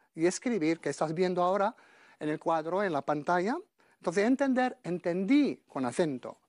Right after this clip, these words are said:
entendiste, entendió con acento en la O,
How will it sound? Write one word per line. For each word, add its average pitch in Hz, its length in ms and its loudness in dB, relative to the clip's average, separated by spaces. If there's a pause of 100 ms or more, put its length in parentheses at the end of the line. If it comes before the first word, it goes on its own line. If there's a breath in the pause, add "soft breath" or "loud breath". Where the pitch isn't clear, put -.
entendiste, 156 1000 -2
entendió 220 720 2 (100)
con 151 140 -8
acento 135 360 -4
en 135 100 -4
la 123 160 0
O, 120 240 -4